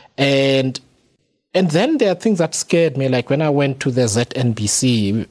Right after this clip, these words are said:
which is their S A B C equivalent. Believe me, I saw what the S A B C was going to look like under Hlaudi when I went there. It,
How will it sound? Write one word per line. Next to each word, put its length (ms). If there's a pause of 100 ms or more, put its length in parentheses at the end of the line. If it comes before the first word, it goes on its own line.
(120)
which 220
is 120
their 260 (140)
S 160
A 80
B 140
C 200
equivalent. 640 (720)
Believe 400
me, 200 (440)
I 180
saw 320
what 140
the 160
S 100
A 100
B 140
C 220
was 160
going 160
to 80
look 200
like 320
under 220
Hlaudi 560
when 160
I 80
went 280
there. 240 (1000)
It, 180